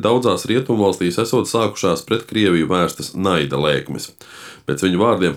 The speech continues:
rusofobija esot kļuvusi par sistemātisku ideoloģisku pamatojumu rietumvalstu politikai. Puškovs arī asi kritizējis satīriskā izdevuma Charlie Hebdo karikatūras, kurās Sīrijas bombardēšana tiek attēlota kā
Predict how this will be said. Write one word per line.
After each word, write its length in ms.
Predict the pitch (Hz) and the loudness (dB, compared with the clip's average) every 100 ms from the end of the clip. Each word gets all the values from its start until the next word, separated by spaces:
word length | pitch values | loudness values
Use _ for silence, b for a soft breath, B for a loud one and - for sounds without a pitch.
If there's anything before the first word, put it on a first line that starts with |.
| 85 | 0
rusofobija 760 | 98 135 135 113 104 98 101 | 0 2 0 2 4 4 2
esot 240 | 107 104 87 | 4 0 2
kļuvusi 380 | 104 95 87 - | 2 2 0 -2
par 160 | 113 - | -2 -2
sistemātisku 880 | - 110 - 95 85 76 80 - 104 | -4 -4 -2 -2 0 0 -4 -4 -2
ideoloģisku 720 | 107 90 80 80 80 78 - | 2 2 4 2 0 -8 -6
pamatojumu 560 | 104 95 71 73 71 76 | -4 -2 -2 -2 -2 0
rietumvalstu 560 | 85 85 76 71 - - | 0 0 -2 -2 -4 0
politikai. 560 | 95 71 69 65 55 - _ B B B B B - | 0 0 -4 -6 -6 -8 _ B B B B B -6
Puškovs 480 | 82 - 104 85 - | -6 0 2 2 2
arī 100 | 85 | 2
asi 240 | 98 - | 2 0
kritizējis 560 | 107 107 95 90 85 - | -2 0 0 2 0 0
satīriskā 640 | 98 98 82 85 - 90 | -2 2 0 0 -2 0
izdevuma 400 | 104 95 82 82 | 0 0 0 -2
Charlie 380 | - 85 95 90 | -4 0 2 2
Hebdo 320 | 82 85 113 78 | 2 2 2 2
karikatūras, 720 | 85 73 69 - 69 64 - - - | 0 -2 -4 -6 -4 -4 -10 -16 -6
kurās 320 | 71 69 - | -4 -4 -6
Sīrijas 460 | - 87 82 78 73 | -4 -2 0 0 0
bombardēšana 720 | 95 104 92 87 85 90 80 | 0 2 0 2 0 0 -2
tiek 220 | 85 71 101 | -2 0 0
attēlota 560 | 107 101 85 82 - | 0 0 2 2 0
kā 160 | 98 | -2